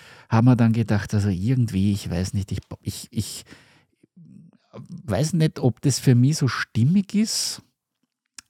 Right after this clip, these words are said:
einfach nur anzuschließen oder ob es sich für mich mehr nach einem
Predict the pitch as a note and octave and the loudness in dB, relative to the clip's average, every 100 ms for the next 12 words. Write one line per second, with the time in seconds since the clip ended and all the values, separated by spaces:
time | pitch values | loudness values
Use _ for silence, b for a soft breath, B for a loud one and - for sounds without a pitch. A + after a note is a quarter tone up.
0 | _ _ A#2 A#2+ C#3+ D3 C#3 - - G#2 | _ _ 0 0 0 2 2 0 -2 -2
1 | - - - D#3+ D#3+ A3 - F#3+ - D3 | -2 -6 -4 -4 -4 -4 -4 -6 -4 -4
2 | C#3+ C3 D3 - D3+ - D3+ C#3+ D3 D3 | -2 -2 -2 -2 -4 -2 -2 -2 -2 -2
3 | C3 B2 C3+ C3+ C3+ B2+ B2+ C3 | 0 0 0 -2 -2 0 2 2